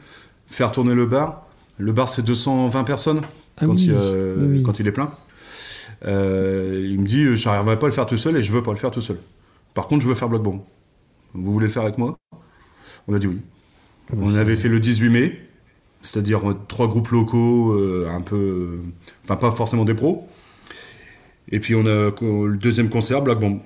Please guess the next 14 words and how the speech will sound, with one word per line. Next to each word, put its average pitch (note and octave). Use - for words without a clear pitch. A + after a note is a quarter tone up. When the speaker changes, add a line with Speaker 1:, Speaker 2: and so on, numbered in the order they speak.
Speaker 1:
Voilà. D#2+
Speaker 2:
Et G#2
ça, G2+
Speaker 1:
Et -
Speaker 2:
oui, G#2
Speaker 1:
ça G#2
Speaker 2:
ouais. G#2
Speaker 1:
s'est G2
super G#2
bien A2+
passé. A#2
On G#2
a G#2
rempli. A2+